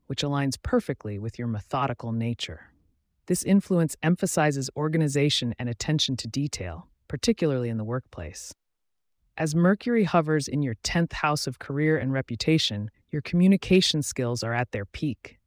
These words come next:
making this an auspicious day for important work meetings or negotiating business deals. When interacting with others, Venus, your ruling planet,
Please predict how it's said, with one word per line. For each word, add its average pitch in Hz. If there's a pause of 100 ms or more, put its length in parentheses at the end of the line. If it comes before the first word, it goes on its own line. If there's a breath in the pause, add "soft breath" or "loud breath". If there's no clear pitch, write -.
making 165
this 156
an 139
auspicious 165
day 117
for 120
important 120
work 143
meetings 107
or 135
negotiating 131
business 127
deals. 85 (680)
When 165
interacting 226
with 156
others, 131 (260)
Venus, 143
your 131
ruling 185
planet, 135